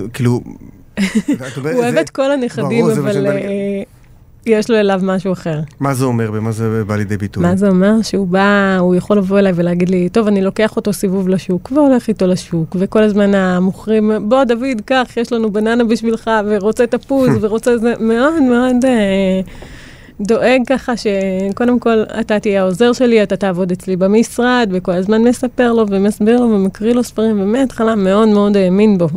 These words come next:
Speaker 2: ועדיין מאמין בו. והוא אומר לי, "הוא הנכד הכי מיוחד מכל הנכדים." זה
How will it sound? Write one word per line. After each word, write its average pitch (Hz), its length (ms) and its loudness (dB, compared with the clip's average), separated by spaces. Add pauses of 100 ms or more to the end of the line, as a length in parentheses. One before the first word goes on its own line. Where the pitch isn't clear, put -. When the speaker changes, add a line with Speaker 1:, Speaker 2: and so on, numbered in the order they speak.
(120)
Speaker 2:
ועדיין 190 480 2
מאמין 180 380 0
בו. 170 80 -6
והוא 208 200 -2
אומר 294 180 2
לי, 285 100 4
"הוא 254 100 4
הנכד 240 320 0
הכי 202 260 0
מיוחד 202 340 0
מכל 180 220 0
הנכדים." 175 560 -6 (1040)
זה 180 480 -2